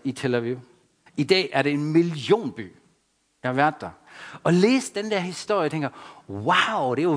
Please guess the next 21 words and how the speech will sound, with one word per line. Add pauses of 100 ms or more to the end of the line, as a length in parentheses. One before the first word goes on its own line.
(100)
vildt
at
se
det
med
sekulære
øjne,
hvordan (240)
jøderne
er
kommet
tilbage
til
den
her
by,
har
bygget
det
her
samfund.